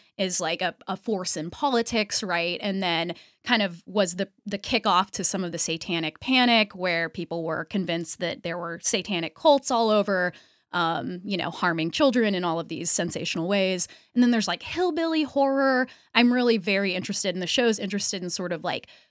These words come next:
the maligning of white trash and, you know, the poor white person as, like, this kind of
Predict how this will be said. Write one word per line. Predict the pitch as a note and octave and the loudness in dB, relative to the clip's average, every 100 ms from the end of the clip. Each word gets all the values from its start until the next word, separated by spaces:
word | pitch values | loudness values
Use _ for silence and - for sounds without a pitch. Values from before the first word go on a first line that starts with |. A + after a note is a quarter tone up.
| - | -4
the | G#3 | 0
maligning | G#3+ G3 F3 D#3+ F3 E3+ E3+ E3+ - | 2 2 0 2 2 2 0 -4 -4
of | G3 E3 F#3+ E3+ - | -2 0 -2 -8 -4
white | G3+ F3 | 0 0
trash | - G#3+ D3+ E3 F3 - - | 0 0 2 2 2 -2 -2
and, | G3+ | -2
you | F#3 | -2
know, | E3+ | -2
the | E3+ | -4
poor | - G#3+ F#3 | -6 -4 -4
white | E3 E3 - | -4 -6 -6
person | G3 F3+ F3+ E3+ F3+ | -10 -6 -4 -4 -4
as, | F3 E3+ | -6 -8
like, | - - | -8 -8
this | F3 | -8
kind | - E3+ | -6 -6
of | - G#2+ | -6 -10